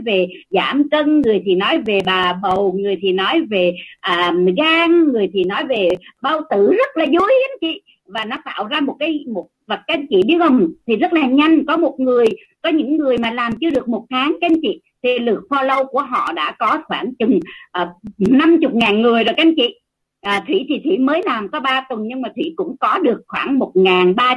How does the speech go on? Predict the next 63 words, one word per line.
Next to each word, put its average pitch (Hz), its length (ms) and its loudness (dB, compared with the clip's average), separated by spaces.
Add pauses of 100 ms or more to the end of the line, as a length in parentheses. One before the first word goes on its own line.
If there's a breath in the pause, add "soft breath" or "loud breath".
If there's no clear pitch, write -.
trăm 254 220 0
lượt 208 240 0
follow 247 320 0
các 254 120 -6
anh 311 120 -4
chị. 208 200 -8 (380)
Và 233 140 -2
Thủy 214 140 -6
cảm 180 180 -4
thấy 269 120 0
nó 440 180 2
rất 587 140 0
là 277 80 2
nhanh. 320 400 4 (160)
À, 220 300 -2 (200 loud breath)
cho 285 100 -2
nên 285 240 2
tụi 190 220 0
Thủy 208 300 -2 (240 loud breath)
khi 339 120 4
mà 294 140 4
làm 226 280 0
như 285 140 0
vậy 196 200 0
thì 196 160 0
mình 220 160 0
lại 180 180 -4
càng 185 240 -2
cảm - 240 -10
thấy 320 120 2
hạnh - 200 0 (120)
phúc 330 180 -2
nữa 262 160 2
các 285 60 0
anh 294 140 6
chị. 202 160 0 (360)
Và 202 180 0
đây 247 180 2
là 262 120 0
những 185 300 2
cái 277 120 0
bức 285 140 -2 (120)
hình 226 240 0
Thủy 190 120 0
muốn 254 220 2
chia 285 240 0
sẻ 165 160 -2
đến 269 200 -2
các 294 60 0
anh 285 140 2
chị 180 240 2
về 202 140 2
những 170 160 4
cái 285 160 -4
chuyến 262 160 2 (120)
du 269 80 0
lịch 214 140 -2 (100)
trải 151 140 -4
nghiệm 226 200 0 (100)
thế 262 140 -2
giới. 254 300 -2 (380 soft breath)
Thật 240 180 -6
sự 349 160 0